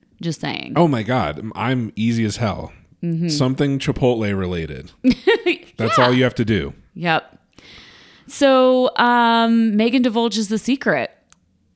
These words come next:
Speaker 2: I think that she didn't wanna give sucky sucky. And so this was
Speaker 1: She just
Speaker 2: an
Speaker 1: made
Speaker 2: appro-
Speaker 1: it up.
Speaker 2: She just,
Speaker 1: <laughs>
Speaker 2: she just threw this out there to avoid having to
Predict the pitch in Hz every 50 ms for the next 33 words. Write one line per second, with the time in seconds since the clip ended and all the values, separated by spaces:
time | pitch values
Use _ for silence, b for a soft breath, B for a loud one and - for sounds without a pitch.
0 | _ _ _ - 151 180 180 - 226 202 - 170 - - - - 117 110 110 107
1 | 107 101 101 95 95 95 87 95 92 85 - - 98 90 - - 90 - - 87
2 | 85 82 - 85 82 80 82 - _ - - _ _ _ - 104 98 - 123 107
3 | 101 113 107 - - 110 101 95 - - - - 233 - - 370 339 277 381 226
4 | 240 285 311 302 269 - 254 233 214 202 208 226 254 254 - - - 156 151 139
5 | 156 151 - - - 131 - - 453 - - - 508 - - - - - 156 160
6 | 165 165 - 147 127 143 143 139 135 135 123 - 123 110 117 120 110 131 120 117
7 | 113 - - 110 101 101 92 87 98 98 101 107 101 101 104 101 98 98 98 90
8 | - 104 95 90 90 92